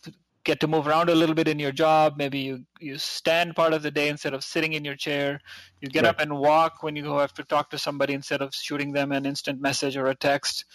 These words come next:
Speaker 1: or a phone. You go to the furthest bathroom in the building. You park your car far away. There are more opportunities to be active in the daytime.
Speaker 2: Yes.
Speaker 1: Uh, but you're right. The majority of people will eat, will maybe skip breakfast, have a medium-sized lunch, and have a huge dinner,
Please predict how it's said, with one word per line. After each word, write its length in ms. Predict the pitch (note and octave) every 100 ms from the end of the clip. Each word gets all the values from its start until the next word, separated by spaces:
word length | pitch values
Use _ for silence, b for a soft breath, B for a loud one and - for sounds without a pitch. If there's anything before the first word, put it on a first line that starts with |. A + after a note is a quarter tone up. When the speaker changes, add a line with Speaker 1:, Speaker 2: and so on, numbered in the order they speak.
| B B -
Speaker 1:
or 140 | C3+
a 80 | C3
phone. 440 | - D3+ D3 D3 D3 B B _
You 160 | C#3 C3+
go 100 | D3+
to 80 | D3
the 100 | C#3+
furthest 440 | - D#3 D#3 D3+
bathroom 400 | D3 C#3+ D#3 D3
in 80 | C#3+
the 80 | C#3
building. 340 | C#3+ C#3 C#3
You 120 | C3+
park 260 | B2+ D3 C#3+
your 100 | C#3+
car 300 | - D3 C#3+
far 260 | - D3 C#3
away. 260 | C3+ C#3
There 140 | C#3 D3+
are 20 |
more 200 | F3+ G3
opportunities 640 | F3 F3 F3+ E3+ E3+ E3
to 80 | D3
be 120 | C#3+
active 380 | C#3 C3+ D#3 C#3
in 80 | C3+
the 80 |
daytime. 500 | C3 C3+ C#3+ C3 C3 - B B B B
Speaker 2:
Yes. 160 | A#2 B2+
Speaker 1:
Uh, 200 | B2+ B2+
but 200 | - C#3+ - _ -
you're 120 | D3+
right. 200 | A3 D3+
The 60 | C#3+
majority 340 | D3 E3+ F3
of 80 | E3
people 420 | D#3+ E3 D#3+ D3+
will 220 | D3 C#3+
eat, 400 | E3 D3+ D3 - _ _ _ _
will 260 | D#3 D3 D3
maybe 300 | C#3 D#3 D3+
skip 240 | - F3+
breakfast, 640 | F#3 D#3+ - E3 D3+ - -
have 240 | D3+ C#3+
a 40 |
medium-sized 760 | C#3+ D#3+ D#3 D3+ E3 D3 C#3+ C#3
lunch, 340 | F#3+ G#3 G3
and 140 | D3+ D3
have 180 | C#3+ C#3
a 80 |
huge 560 | C#3 - - A3+ A3 E3+
dinner, 380 | E3 D#3 D3+